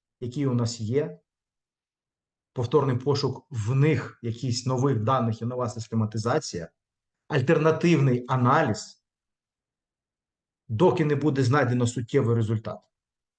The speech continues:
є нашою постійною роботою, однак дані вичерпуються. І ми маємо розуміти,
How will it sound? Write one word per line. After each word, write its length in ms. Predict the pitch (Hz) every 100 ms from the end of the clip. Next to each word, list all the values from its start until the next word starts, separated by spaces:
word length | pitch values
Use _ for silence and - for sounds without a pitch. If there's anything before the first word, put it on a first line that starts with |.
| _ _
є 340 | 113 156 269 156
нашою 400 | 185 240 226 202
постійною 480 | 160 - 170 151 139
роботою, 440 | 117 107 101 _ _ _ _ -
однак 260 | 123 131
дані 240 | 117 151 139
вичерпуються. 640 | 127 127 104 87 85 - _ _ _ _ _ _ _ _ _ _ _ _ -
І 140 | 139
ми 160 | 135 147
маємо 420 | 139 135 127 123
розуміти, 680 | 120 120 127 151 - 139